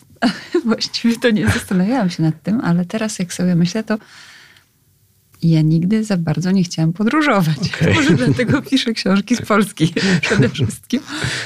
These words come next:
Speaker 1: Ale ja nie jestem typem podróżniczki. To jest takie,
Speaker 2: Mhm.
Speaker 1: hmm, ciekawe. E, a jednak bardzo dużo, e, okazuje się, że jeżdżę i chodzę. E,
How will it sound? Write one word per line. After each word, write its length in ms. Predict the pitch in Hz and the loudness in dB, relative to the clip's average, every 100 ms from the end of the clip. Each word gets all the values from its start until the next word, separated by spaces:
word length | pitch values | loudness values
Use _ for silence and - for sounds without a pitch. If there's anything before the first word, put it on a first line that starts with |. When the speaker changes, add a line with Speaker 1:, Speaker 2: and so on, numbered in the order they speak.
| - | -2
Speaker 1:
Ale 160 | 170 180 | 2 2
ja 60 | |
nie 80 | 202 | 2
jestem 260 | 214 202 175 | 2 0 0
typem 300 | 190 202 196 | 0 0 0
podróżniczki. 720 | 202 190 202 208 180 - 165 | 0 0 2 4 2 -2 -10
To 80 | - | -6
jest 100 | - | 0
takie, 120 | 98 | 2
Speaker 2:
Mhm. 220 | 98 135 156 - _ | 4 2 0 -10 _
Speaker 1:
hmm, 180 | 175 160 160 | 0 0 -2
ciekawe. 420 | - 175 156 147 127 - - 277 262 226 | -10 -6 -4 -4 -6 -10 -10 -4 -2 -2
E, 260 | 170 160 160 | 0 0 0
a 80 | 156 | 0
jednak 280 | 185 220 202 | 2 2 2
bardzo 300 | 202 220 240 | 0 0 0
dużo, 500 | 226 202 196 196 - - | 2 2 0 0 -4 -6
e, 580 | 208 226 - - - - _ - | -4 -2 -4 -4 -6 -10 _ -8
okazuje 600 | 202 - 190 165 151 220 | -6 -4 -2 0 0 0
się, 180 | - 233 | 0 0
że 420 | 233 247 269 277 294 302 - | 0 0 0 -2 -4 -6 0
jeżdżę 640 | 185 165 160 156 160 - - | 2 2 0 -2 -2 -4 -6
i 80 | |
chodzę. 500 | 180 165 160 156 185 233 _ - - - - 220 - | -6 -4 -2 0 -2 -4 _ -14 -12 -12 -8 -8 -6
E, 120 | - | -2